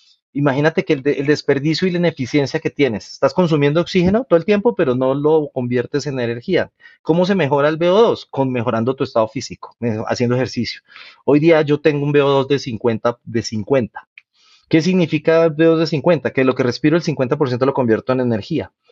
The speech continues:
Eh, y eso es un estatus de un deportista de alto rendimiento. Y hay ya estudios que te dicen que eso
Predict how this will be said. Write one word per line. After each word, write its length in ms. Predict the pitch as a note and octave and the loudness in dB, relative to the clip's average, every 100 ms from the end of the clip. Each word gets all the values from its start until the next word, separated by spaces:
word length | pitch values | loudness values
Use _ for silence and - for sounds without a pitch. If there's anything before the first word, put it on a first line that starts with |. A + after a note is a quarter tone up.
| _ _ _ _ | _ _ _ _
Eh, 340 | - B2 B2 B2 | -2 2 4 2
y 160 | E3 F#3+ | 4 6
eso 200 | F#3 F#3 | 6 2
es 120 | E3+ | 0
un 320 | E3 D#3+ - - | 0 0 -4 -6
estatus 720 | D3 - - D#3 - D#3+ D#3 | -6 -2 0 0 0 -6 -2
de 220 | D3 C#3 C#3 | 0 0 0
un 200 | C3+ C3 | -4 0
deportista 540 | C#3+ C3 - A#2 C3 | -2 -2 -6 -4 -2
de 60 | B2 | -2
alto 140 | B2+ | -2
rendimiento. 600 | B2+ A2+ G#2+ G2+ F#2 - | -2 -2 -2 -2 -4 -2
Y 100 | D#3+ | 2
hay 180 | F#3 F3+ | 2 2
ya 120 | F#3 | -2
estudios 560 | F3+ - G#3+ F3 D#3+ D#3 | -2 -2 0 2 0 -2
que 120 | D#3 | -4
te 140 | - | 0
dicen 380 | B2 A#2+ A#2 B2 - _ _ _ _ | 0 0 -2 -8 -12 _ _ _ _
que 220 | F3+ F3+ | 4 4
eso 340 | F3 G3 A#3+ | 4 2 -2